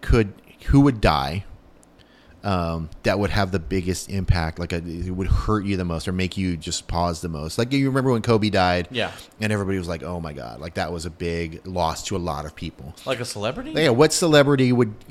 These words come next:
Speaker 1: what celebrity's death would impact you the most?
Speaker 2: Oh, man. So,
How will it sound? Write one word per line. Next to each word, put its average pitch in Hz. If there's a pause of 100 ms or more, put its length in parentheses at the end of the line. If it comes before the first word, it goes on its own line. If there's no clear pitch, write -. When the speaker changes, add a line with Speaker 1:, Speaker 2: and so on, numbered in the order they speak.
Speaker 1:
what 139
celebrity's 139
death 87 (340)
would 107
impact 101
you 90
the 87
most? 78
Speaker 2:
Oh, 117
man. 101
So, 120